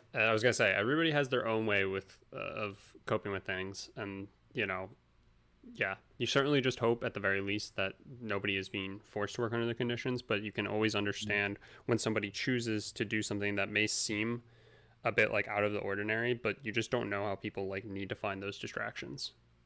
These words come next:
Speaker 2: Right. And, like, obviously, the studio at large recognizes what's going on.
Speaker 1: Right.
Speaker 2: The fact that, like,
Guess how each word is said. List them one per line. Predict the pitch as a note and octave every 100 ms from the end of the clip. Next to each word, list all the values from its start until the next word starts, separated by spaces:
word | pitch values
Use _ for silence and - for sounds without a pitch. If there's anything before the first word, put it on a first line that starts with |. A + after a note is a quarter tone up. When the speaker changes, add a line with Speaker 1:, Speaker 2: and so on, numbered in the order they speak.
| _ _ _ _ _ _ _ _ -
Speaker 2:
Right. | A#2 F2 - -
And, | A#2+ A2+
like, | G#2 -
obviously, | G2 A2+ F#2+ - F2+ E2+ E2 E2 D#2 - _ _ _ _ _ _ _ _ _ _ _ _ _ _ _ _ _ G#2+
the |
studio | - - F#2+ F2+
at | E2+ B1+
large | E2+ F2+ D#2
recognizes | D2+ - E2 D2 D2+ D2+
what's | D2+ D#2
going | - D#2+ C#2+
on. | F2 D#2 A2
Speaker 1:
Right. | G2+ D#2
Speaker 2:
The | -
fact | D#2+ D#2 -
that, | E2+ E2+
like, | E2 D#2+